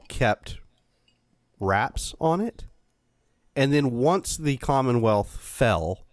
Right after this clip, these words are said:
three hundred years prior, then it was basically fair game. A-, and so at whatever point Muldar takes over the operation,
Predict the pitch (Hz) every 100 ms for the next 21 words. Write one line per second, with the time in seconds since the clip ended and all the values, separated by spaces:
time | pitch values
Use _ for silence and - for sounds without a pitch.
0 | _ - 107 98 92 87 85 - 107 85
1 | 82 85 - _ _ _ _ - 131 131
2 | 127 127 117 110 101 117 127 123 - 104
3 | - 127 113 104 107 107 101 135 - 147
4 | 151 139 170 160 131 - 143 139 - -
5 | _ _ _ _ 156 175 185 139 - 196
6 | 143 120 - _ - 131 135 127 110 107
7 | - 120 - 113 107 107 98 98 _ 104
8 | 101 101 98 92 131 165 - 85 85